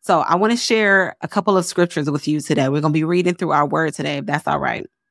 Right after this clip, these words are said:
We're gonna start with Ephesians four, verse seven,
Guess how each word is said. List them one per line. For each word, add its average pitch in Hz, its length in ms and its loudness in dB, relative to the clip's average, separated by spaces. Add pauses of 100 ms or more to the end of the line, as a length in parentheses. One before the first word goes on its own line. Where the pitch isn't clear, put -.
(560)
We're 170 140 -2
gonna 202 140 0
start 185 200 0
with 175 140 -2
Ephesians 190 480 -4
four, 156 240 -2
verse 147 240 -4
seven, 143 580 0